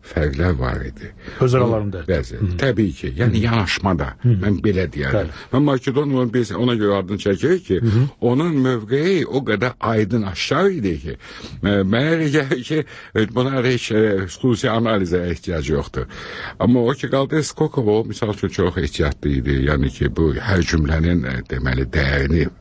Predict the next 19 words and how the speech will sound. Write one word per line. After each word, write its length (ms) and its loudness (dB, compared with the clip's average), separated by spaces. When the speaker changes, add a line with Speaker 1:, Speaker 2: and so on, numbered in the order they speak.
Speaker 1:
bilən 420 0
adama 340 -2
oxşayırdı 540 0
və 120 4
s. 180 0
Ona 140 2
görə 240 2
mənə 240 2
elə 160 0
gəlir 240 0
ki, 160 -6
burada 240 2
biraz 240 0
başqa 320 -2
cür 140 0
yanaşma 420 -4
olmalıdır. 380 -2
Əlbəttə 420 0
ki, 180 -8